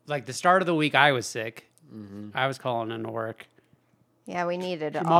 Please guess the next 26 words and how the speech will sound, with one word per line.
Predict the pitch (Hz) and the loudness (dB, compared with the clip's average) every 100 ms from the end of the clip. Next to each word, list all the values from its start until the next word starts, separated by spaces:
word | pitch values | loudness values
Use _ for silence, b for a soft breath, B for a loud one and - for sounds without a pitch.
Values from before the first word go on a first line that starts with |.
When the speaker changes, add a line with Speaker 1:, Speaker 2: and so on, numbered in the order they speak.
| 165 | 8
Speaker 2:
I | |
Speaker 3:
all | 196 | 8
Speaker 2:
didn't | 214 | 6
know | 135 | 4
you | |
had | 123 | 6
Speaker 3:
hands, | 120 | 6
Speaker 1:
sick. | 123 | 4
Speaker 2:
called | 117 113 104 | 2 2 0
in. | 123 160 _ | -4 -8 _
Speaker 3:
all | 175 180 208 | 2 4 4
hands | 196 190 185 | 0 -2 0
on | 190 180 | -2 0
deck. | 180 - _ | -2 -2 _
He | - 247 | -8 -6
s-, | 262 - - | -4 -8 -10
called | - 311 294 | 0 2 4
out | 262 220 - _ _ _ | 4 2 0 _ _ _
two | - 240 233 | -8 -6 -6
days. | 208 190 214 339 - 214 - | -10 -6 -6 -6 -10 -16 -18
Speaker 2:
Tuesday, | - 117 110 107 | -10 -8 -4 -4
Wednesday? | 104 120 156 | -4 -4 -6
Speaker 1:
Tuesday, | 131 113 | -6 -6
Wednesday. | 117 117 113 | -8 -8 -8
Speaker 3:
Yeah. | 190 202 196 - _ | -6 -4 -6 -8 _
Speaker 2:
Dang. | - 117 143 135 113 | -12 -10 -8 -8 -10